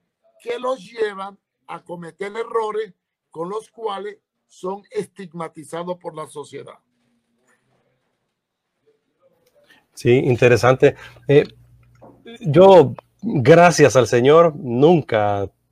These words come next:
Speaker 2: tuve problemas en el tema de alcohol, mucho menos de drogas, pastor fumero. Eh, tuve padres que me enseñaron el camino, pues,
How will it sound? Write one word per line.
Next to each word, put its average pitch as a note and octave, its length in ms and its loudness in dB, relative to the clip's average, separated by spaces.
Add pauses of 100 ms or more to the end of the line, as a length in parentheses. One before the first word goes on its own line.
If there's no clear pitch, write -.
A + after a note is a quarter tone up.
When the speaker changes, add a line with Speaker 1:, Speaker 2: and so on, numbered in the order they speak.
(500)
Speaker 2:
tuve C3+ 240 6
problemas B2 500 4
en A#2 80 2
el G#2+ 120 0
tema B2 280 2
de A2 80 0
alcohol, B2+ 560 0
mucho A2+ 320 -4
menos A2+ 320 0
de G#2+ 120 -2
drogas, A#2+ 640 0 (300)
pastor A2+ 300 0
fumero. B2+ 580 2 (520)
Eh, G#2+ 380 0 (760)
tuve C3+ 240 6
padres D3 360 6
que B2+ 100 2
me B2 100 4
enseñaron C3 420 4
el B2 100 2
camino, B2+ 440 4
pues, - 380 -2